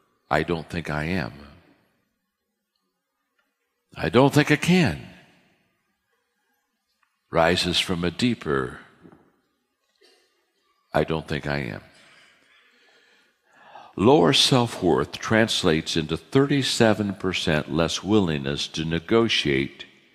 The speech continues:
and use of eleven percent fewer negotiation strategies. Increased self-worth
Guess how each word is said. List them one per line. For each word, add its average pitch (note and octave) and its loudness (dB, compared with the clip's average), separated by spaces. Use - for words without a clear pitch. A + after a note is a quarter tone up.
and F2 -2
use G#2+ -2
of E2 0
eleven E2+ 2
percent D2+ -4
fewer G2 -2
negotiation E2 -2
strategies. - -6
Increased C#3+ 2
self-worth - -2